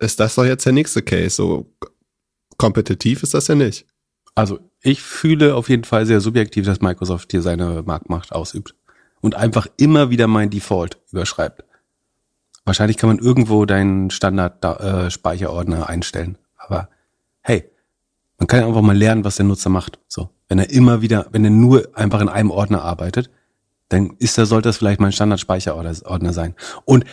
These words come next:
Speaker 2: wenn du deinen eigenen Fick-Ordner nimmst, dann sorg dafür, dass, ey, dann, dann, dann mach kein Häkchen an die kleine Diskette, die für Speichern steht. Warum steht eigentlich eine Diskette noch für Speichern? Wie bescheuert ist das auch? Aber dann mach da keinen Kackhaken dran, wenn du es nicht gespeichert hast in der Cloud. Dann sag,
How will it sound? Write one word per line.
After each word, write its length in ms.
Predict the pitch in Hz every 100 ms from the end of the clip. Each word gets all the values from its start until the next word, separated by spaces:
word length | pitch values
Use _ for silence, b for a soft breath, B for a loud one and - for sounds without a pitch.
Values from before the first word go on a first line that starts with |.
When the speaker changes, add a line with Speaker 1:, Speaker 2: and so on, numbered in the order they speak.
| B
Speaker 2:
wenn 220 | 113 170
du 80 | 202
deinen 220 | 175 147
eigenen 320 | - 147 151 147
Fick-Ordner 960 | - - - - _ _ 117 117 101
nimmst, 380 | 95 120 - _ _ _ _
dann 160 | - 98
sorg 180 | 113 -
dafür, 240 | 98 101
dass, 200 | 95 - -
ey, 80 | 107
dann, 180 | 101 101
dann, 160 | 104 - _ _ _ _ _ _ -
dann 160 | 104 107
mach 240 | 139 -
kein 260 | - 131 123
Häkchen 480 | 135 160 - 104
an 160 | 95 95
die 80 | 95
kleine 300 | - 95 95
Diskette, 580 | 98 - 107 113 127 _ -
die 80 |
für 100 | 101
Speichern 360 | 104 98 107 113
steht. 240 | - 107
Warum 140 | 82 85
steht 340 | - 82 -
eigentlich 220 | 82 85
eine 100 | 82
Diskette 380 | 78 85 - 90
noch 120 | 90
für 120 | - 80
Speichern? 420 | - 78 - 76
Wie 80 | 76
bescheuert 300 | - 80 85
ist 120 | -
das 140 | 80
auch? 140 | 78 - B B
Aber 180 | - 92 B B
dann 120 | 95
mach 140 | 117 -
da 120 | 135
keinen 240 | - 143
Kackhaken 500 | - 143 - 123 -
dran, 200 | 107 101
wenn 100 | 95
du 40 | 92
es 60 |
nicht 140 | 101 -
gespeichert 420 | - 87 95 82
hast 180 | 78 -
in 60 |
der 80 | 78
Cloud. 180 | - 90
Dann 100 | 98
sag, 200 | 110